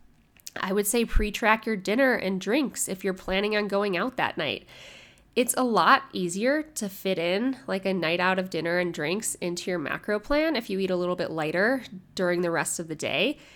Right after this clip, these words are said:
You just have to do a little bit of planning ahead. And also pick your battles when it comes to eating out. If you're planning on getting dinner out to eat,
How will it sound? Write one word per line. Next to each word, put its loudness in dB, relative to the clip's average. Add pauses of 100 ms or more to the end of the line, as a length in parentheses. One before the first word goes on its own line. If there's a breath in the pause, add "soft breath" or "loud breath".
(120)
You -6
just -4
have -4
to -4 (300)
do 0
a 2
little 2
bit 0
of -2
planning 0
ahead. -2 (880)
And -4
also 2
pick -2
your 4
battles 0 (680 soft breath)
when 2
it 2
comes -2
to -8
eating -2
out. -6 (420 loud breath)
If -8
you're 0
planning 2
on 2
getting 2 (100)
dinner 0
out 4
to -6
eat, -4